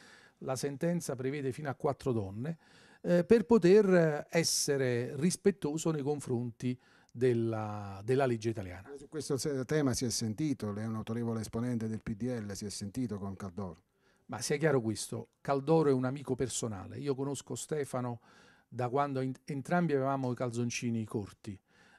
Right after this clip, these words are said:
Speaker 1: e lo stimo come persona, eh, tutta ad un pezzo, che probabilmente alcune volte è troppo timido,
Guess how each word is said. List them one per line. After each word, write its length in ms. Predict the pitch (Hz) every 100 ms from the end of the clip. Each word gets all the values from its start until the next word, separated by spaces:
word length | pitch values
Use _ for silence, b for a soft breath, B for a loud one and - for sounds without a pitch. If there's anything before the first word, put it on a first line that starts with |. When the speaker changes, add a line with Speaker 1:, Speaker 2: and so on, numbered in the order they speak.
| _
Speaker 1:
e 400 | - 135 139 135
lo 180 | 135 139
stimo 440 | - - 185 185
come 200 | 131 127
persona, 840 | 120 120 - 147 143 135 127 120 113 b b b -
eh, 800 | 117 117 113 110 107 107 107 110
tutta 240 | - -
ad 60 | 135
un 140 | 170
pezzo, 680 | - 196 190 - - 202 190 b b b b _
che 200 | 190 185
probabilmente 1160 | - 180 190 170 185 165 160 151 120 143 139 139
alcune 380 | 147 139 170 156
volte 260 | 147 131
è 40 | 123
troppo 320 | - 131 127
timido, 580 | - 104 101 107 107